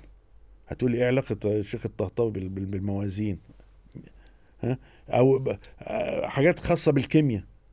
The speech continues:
وبعض ال-، ال-، ال-، الكتب الخاصة بالكيمياء والعلم ال-، ال-، التطبيقي يعني، مش بس بالإنسانيات، لأن هو كان مدرك. ودي، ودي أهميته. ما تشوف السبت، بقول لك ال-،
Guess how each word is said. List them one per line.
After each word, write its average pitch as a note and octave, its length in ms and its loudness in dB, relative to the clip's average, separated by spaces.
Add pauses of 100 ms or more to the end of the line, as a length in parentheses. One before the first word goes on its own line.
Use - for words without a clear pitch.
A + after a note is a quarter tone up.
(160)
وبعض A#2+ 380 2
ال-، A2 200 2
ال-، A2 300 2
ال-، A2 220 -2
الكتب A#2 480 -2
الخاصة A2+ 380 -2
بالكيمياء G#2 600 -4 (300)
والعلم A2 400 2
ال-، G#2 180 0
ال-، G2+ 760 -6
التطبيقي A2+ 640 0
يعني، E2 260 -6 (1000)
مش G2+ 180 -4
بس C3 260 4
بالإنسانيات، A2+ 920 0 (720)
لأن G#2 240 0
هو D3 160 6
كان D3+ 200 4
مدرك. D3+ 540 4 (300)
ودي، B2+ 320 2
ودي D3 200 4
أهميته. D3+ 340 2
ما B2+ 80 2
تشوف - 220 -2
السبت، - 400 0
بقول D3 220 6
لك A2 140 2
ال-، A#2 160 -4